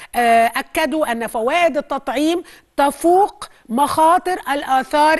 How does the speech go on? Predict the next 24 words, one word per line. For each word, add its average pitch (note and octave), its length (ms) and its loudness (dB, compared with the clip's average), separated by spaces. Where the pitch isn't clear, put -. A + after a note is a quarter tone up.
الجانبية C#4+ 760 -2
شديدة C4+ 580 -2
الندرة". A#3+ 500 -6
وقال D4+ 360 0
البيان C#4 440 0
أيضًا D#4 400 0
أنه A#3 180 -4
وفق D4 460 -2
تقديرات B3+ 580 0
مستقلة D#4 680 -2
تم D4+ 240 -2
إنقاذ A#3 520 0
أكثر B3 300 -4
من G#3+ 140 -4
ستة D#4+ 300 -2
ونص B3+ 300 -2
مليون A#3 380 -2
حياة C4+ 400 0
في D4+ 100 -8
السنة C4+ 400 -2
الأولى B3+ 360 -2
من G#3+ 120 -8
استخدام G#3+ 480 -2
اللقاح، G#3 580 -2